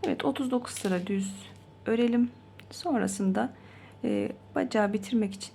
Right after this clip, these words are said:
buluşalım. Evet, ben otuz dokuz sıra,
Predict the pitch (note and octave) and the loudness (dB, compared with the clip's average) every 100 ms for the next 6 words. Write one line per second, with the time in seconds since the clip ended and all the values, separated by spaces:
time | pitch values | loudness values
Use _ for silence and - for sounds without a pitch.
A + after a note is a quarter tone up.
0 | - B3 F#3+ - - - - - - - | -2 -2 0 -6 -10 -14 -20 -20 -20 -20
1 | - - - - - - - - - - | -20 -20 -20 -20 -20 -20 -20 -20 -20 -20
2 | - _ - - - - - - C4 G#3+ | -20 _ -20 -20 -20 -20 -20 -6 -4 -4
3 | - A3 A3 C#4+ - G#3 - A3 A3 G#3+ | -4 -2 -2 -4 -4 -4 -4 -8 -8 -8
4 | A#3 - - F3+ | -12 -14 -6 -2